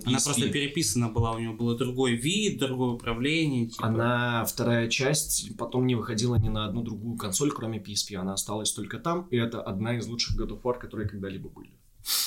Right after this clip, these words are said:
Speaker 2: Она, кстати, реально прикольная была, я помню, я
Speaker 1: Вот.
Speaker 2: играл в нее.
Speaker 1: Э, я себе, блядь, сломал так, э, квадратик.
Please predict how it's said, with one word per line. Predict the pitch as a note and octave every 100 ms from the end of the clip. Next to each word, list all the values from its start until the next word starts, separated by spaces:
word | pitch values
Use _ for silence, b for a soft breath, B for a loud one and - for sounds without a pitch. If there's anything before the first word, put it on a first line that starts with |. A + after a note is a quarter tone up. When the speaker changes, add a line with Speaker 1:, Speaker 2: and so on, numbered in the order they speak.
| B
Speaker 2:
Она, | C#3 D3
кстати, | E3 D#3 D3+
реально | D3 C3+
прикольная | A#2+ A2 A2 G#2 G2+
была, | G#2 G2+
я | G2+
помню, | - A#2 G#2 G#2
я |
Speaker 1:
Вот. | G2
Speaker 2:
играл | G2 G2+
в | G2+
нее. | G#2 G2 - B2
Speaker 1:
Э, | A#2+ B2
я | C3
себе, | C3 C3 C3+
блядь, | B2 A#2
сломал | C3+ C#3 B2 A2
так, | G2 - A#2
э, | G2+
квадратик. | - A2 A2 G2 -